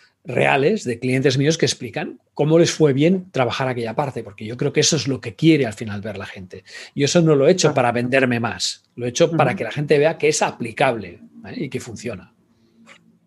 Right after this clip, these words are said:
Speaker 2: De, de hecho, estoy pensando, ¿no? Realmente, dos conceptos, o sea, dos claves. Eh, ser natural y hacer que tu contenido sea práctico, que sea aplicable, que realmente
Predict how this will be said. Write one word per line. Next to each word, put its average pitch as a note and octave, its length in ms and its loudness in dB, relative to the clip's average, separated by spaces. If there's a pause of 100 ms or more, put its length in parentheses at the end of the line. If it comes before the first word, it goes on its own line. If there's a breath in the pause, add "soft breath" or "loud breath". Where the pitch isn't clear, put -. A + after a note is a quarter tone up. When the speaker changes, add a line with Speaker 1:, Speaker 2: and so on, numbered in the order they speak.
(100)
Speaker 2:
De, G3+ 180 0
de F3 140 2
hecho, G3 160 0
estoy B3 160 2
pensando, F#3 440 2
¿no? F#3+ 200 0
Realmente, F3+ 560 2 (260)
dos F#3+ 380 -2
conceptos, E3 520 -4
o D3 60 -8
sea, D#3 200 2
dos F3 200 0
claves. C3+ 480 0 (440 soft breath)
Eh, D3+ 480 2
ser F3+ 180 0
natural G3+ 560 4 (180)
y D#3+ 540 0
hacer F#3 400 0
que E3+ 80 0
tu D#3+ 100 -4
contenido E3+ 400 0
sea E3 200 -2
práctico, C#3+ 540 -8
que D3+ 60 -14
sea F3 180 -2
aplicable, E3 580 -2
que D3+ 200 -6
realmente F3 540 0